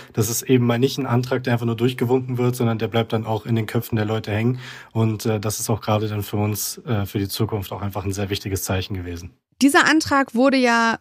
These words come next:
Speaker 2: komplett ohne Änderungen übernommen, aber auch alle anderen Anträge der Jugend gingen ja durch beim Gewerkschaftstag, teilweise mit kleinen Änderungen der Antragsberatungskommission.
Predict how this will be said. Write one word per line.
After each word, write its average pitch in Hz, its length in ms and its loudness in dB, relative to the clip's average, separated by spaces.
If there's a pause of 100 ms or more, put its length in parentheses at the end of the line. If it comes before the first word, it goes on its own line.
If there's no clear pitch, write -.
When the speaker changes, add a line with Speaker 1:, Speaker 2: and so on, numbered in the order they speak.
Speaker 2:
komplett 220 340 2
ohne 277 240 6
Änderungen 262 500 4
übernommen, 240 440 2
aber 208 180 4
auch 214 80 2
alle 214 300 4
anderen 233 720 4
Anträge 220 420 2
der 208 120 4
Jugend 233 440 4
gingen 254 280 8
ja 220 120 4
durch 285 340 4
beim 170 180 2
Gewerkschaftstag, 185 960 0
teilweise 208 380 2
mit 175 140 -4
kleinen 247 260 2
Änderungen 220 420 2
der 208 140 0
Antragsberatungskommission. 202 1300 0